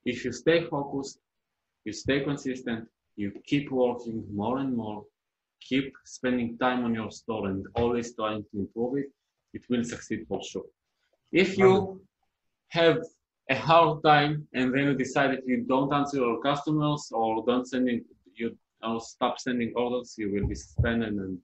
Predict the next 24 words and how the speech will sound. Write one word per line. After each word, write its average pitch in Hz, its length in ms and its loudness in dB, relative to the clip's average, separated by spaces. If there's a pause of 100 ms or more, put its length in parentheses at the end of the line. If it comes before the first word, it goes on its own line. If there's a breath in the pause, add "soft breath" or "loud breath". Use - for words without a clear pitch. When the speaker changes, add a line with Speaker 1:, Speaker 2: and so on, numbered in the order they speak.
Speaker 1:
the 95 60 -10
business 92 400 -4
will 90 100 -12 (140)
die, 85 80 -12 (420)
be 87 160 -16
done. 87 120 -20 (1300)
Speaker 2:
Yeah, 190 320 0
Speaker 1:
So 135 120 -2
Speaker 2:
that's, 98 200 4 (760 soft breath)
yeah, 143 180 0
that's 147 200 2
correct. 160 420 2
That's 123 180 0
correct, 143 300 2
be 113 80 0
honest. 101 400 -2 (1400)
Speaker 1:
Yeah. 98 200 -6 (720)
Um, 92 640 -4 (300)
and 107 140 -4
that's 156 200 -2
all 208 200 0
basically 107 500 -4
from 92 160 -6
me. 92 160 -10